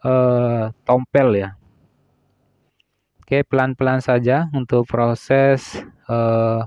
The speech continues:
eh, proses, eh, pemasangan kaca gelasnya. Oke, diurut pelan-pelan. Ya,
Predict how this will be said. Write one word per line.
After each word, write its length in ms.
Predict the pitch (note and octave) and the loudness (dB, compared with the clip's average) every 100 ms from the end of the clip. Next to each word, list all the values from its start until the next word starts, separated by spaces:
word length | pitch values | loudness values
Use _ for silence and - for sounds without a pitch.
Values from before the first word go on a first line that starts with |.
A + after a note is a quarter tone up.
| - _ _ _ _ _ _ _ _ _ _ _ _ _ C3+ - | -10 _ _ _ _ _ _ _ _ _ _ _ _ _ _ -6
eh, 200 | A#2 A2+ A2+ | -4 -2 -2
proses, 640 | A#2 A#2 - - - - | -2 -2 -2 -4 -4 -6
eh, 160 | A2+ - | -10 -8
pemasangan 800 | A#2 A#2 A2 - A2+ A#2+ B2 B2 | -6 -4 -6 -6 -6 -6 -8 -6
kaca 320 | A2 - G#2 | -8 -6 -6
gelasnya. 560 | G2+ G2+ G2+ F#2+ G2 A2 - - - - - _ _ _ _ _ _ _ _ _ _ _ _ _ _ _ _ _ _ _ | -4 -6 -6 -12 -20 -20 -20 -20 -20 -20 -20 _ _ _ _ _ _ _ _ _ _ _ _ _ _ _ _ _ _ _
Oke, 480 | A#2+ C3+ D3 E3+ D#3+ - | -10 -4 -2 -2 -6 -6
diurut 460 | B2 B2 B2 C3+ - | -2 0 0 -2 -4
pelan-pelan. 800 | C3 B2+ B2 C#3 D#3+ F3+ G3 F#3 - - _ _ _ _ _ _ _ _ _ _ _ _ _ _ _ _ _ _ _ _ _ _ _ _ | -6 -4 -4 -4 -2 -4 -6 -10 -16 -20 _ _ _ _ _ _ _ _ _ _ _ _ _ _ _ _ _ _ _ _ _ _ _ _
Ya, 400 | G#2+ G2+ G2 - | -16 -12 -12 -16